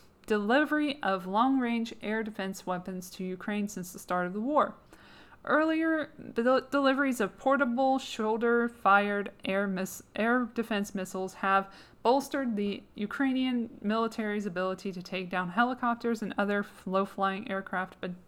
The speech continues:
didn't give enough, give it enough range to challenge Russia's air superiority. Germany has come under pa-, particular criticism, both at home and from allies abroad, that it isn't doing enough.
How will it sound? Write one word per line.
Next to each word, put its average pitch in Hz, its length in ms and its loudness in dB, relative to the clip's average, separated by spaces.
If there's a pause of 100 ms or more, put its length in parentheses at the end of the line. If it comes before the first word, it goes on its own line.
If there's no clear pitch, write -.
(180)
didn't 311 280 0
give 240 180 0
enough, 196 340 -4 (520)
give 262 160 2
it 226 40 4
enough 190 280 -2
range 220 460 -2
to 175 520 -4
challenge 214 600 -4 (120)
Russia's 190 440 -4
air 185 160 -6
superiority. 214 880 -2 (1080)
Germany 370 360 6
has 277 140 4
come 226 200 0
under 185 380 0 (140)
pa-, 320 340 4 (240)
particular 269 540 2
criticism, 190 640 -4
both 226 200 2
at 226 120 2
home 277 360 2
and 269 260 2
from 233 260 -2
allies 220 400 4
abroad, 165 400 -4
that 185 160 2
it - 100 -6
isn't 302 320 -2
doing 247 260 2
enough. 403 600 4